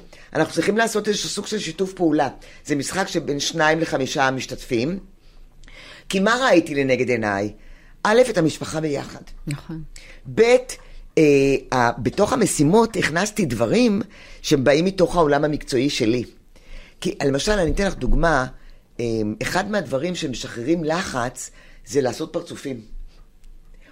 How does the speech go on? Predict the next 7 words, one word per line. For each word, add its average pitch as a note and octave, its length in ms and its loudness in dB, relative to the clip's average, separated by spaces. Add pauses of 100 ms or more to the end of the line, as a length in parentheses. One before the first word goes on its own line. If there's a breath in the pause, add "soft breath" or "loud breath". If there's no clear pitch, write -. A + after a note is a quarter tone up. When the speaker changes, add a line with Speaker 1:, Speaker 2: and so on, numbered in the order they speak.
(100)
Speaker 1:
או F3+ 180 8
לעשות E3 280 0
דברים D3+ 240 0
כאלה. A#2+ 360 -6 (880)
ככה, E3 300 -2
יחד E3 240 -2
עם... E3+ 60 -2